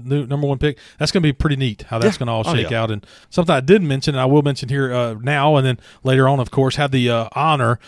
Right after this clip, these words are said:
Speaker 1: to be the announcer tonight for the Hernando Lady Tiger Soccer Senior Night, which I'll be doing.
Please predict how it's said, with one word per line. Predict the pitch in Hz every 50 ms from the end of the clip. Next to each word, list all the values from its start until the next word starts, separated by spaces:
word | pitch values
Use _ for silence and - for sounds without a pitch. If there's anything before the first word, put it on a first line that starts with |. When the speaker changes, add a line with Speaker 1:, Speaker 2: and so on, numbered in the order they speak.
| - _ -
Speaker 1:
to | - - 143 123 123 113 _ _ _ _ _ _ _ _ -
be | 139 165
the | 170 151
announcer | 135 127 135 143 143 - 135
tonight | - 131 127 123 123 120 117 -
for | 135 127 123
the | 120 117 110 - _ _ _ -
Hernando | 123 120 123 131 147 156 147 143 143
Lady | 131 113 123 131 143 143 139 127 120 - -
Tiger | - - 135 135 135 131 123
Soccer | - - 135 131 135 - 151 139 123 - - - _
Senior | - - - - 185 190 165 135
Night, | 123 117 113 117 131 127
which | 127 - -
I'll | 131 123
be | 123 123 117
doing. | 123 127 127 135 139